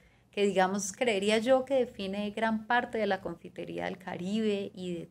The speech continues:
todas las regiones de Colombia. Son los dulces calados, los almíbares, las mermeladas, las jaleas, todo a base de nuestras frutas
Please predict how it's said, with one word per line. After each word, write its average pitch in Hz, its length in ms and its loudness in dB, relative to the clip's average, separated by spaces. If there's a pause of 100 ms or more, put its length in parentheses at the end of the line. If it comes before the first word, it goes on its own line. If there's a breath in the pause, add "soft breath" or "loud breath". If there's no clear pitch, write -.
todas 247 260 4
las 208 160 -2
regiones 165 420 -14
de - 60 -20
Colombia. 170 460 -12
Son 180 180 -10
los 185 160 -4
dulces 202 400 -6
calados, 165 520 -2
los - 200 -10
almíbares, 175 640 -4
las 175 220 -4
mermeladas, 170 680 0
las 170 200 -8
jaleas, 170 680 -2
todo 208 360 0
a 214 60 2
base 185 260 -2
de 190 80 -6
nuestras - 460 -10
frutas 214 580 -8